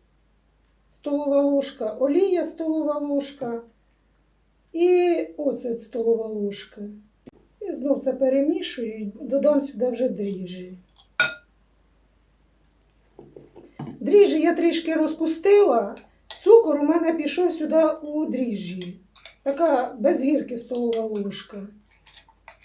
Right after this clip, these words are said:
Я взяла дев'ять грам дріжджів, це у чайних ложках, або дві чайні ложки з такою великою гіркою, або три без гірки.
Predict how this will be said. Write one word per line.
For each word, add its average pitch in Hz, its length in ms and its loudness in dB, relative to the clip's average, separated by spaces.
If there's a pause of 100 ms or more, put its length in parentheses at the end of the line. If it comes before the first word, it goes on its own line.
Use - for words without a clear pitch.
(1500)
Я 339 180 2
взяла 320 280 2
дев'ять 339 400 2
грам 320 420 2 (880)
дріжджів, 269 680 4
це 330 480 -2
у 302 80 -4
чайних 311 500 0
ложках, 339 800 -2 (1900)
або 311 300 0
дві 311 540 2
чайні 285 420 2
ложки 285 480 0
з 277 60 -6
такою 269 480 -4
великою 302 560 0
гіркою, 233 560 -6
або 247 280 -4
три 349 240 -2
без 233 280 -6
гірки. 202 600 -10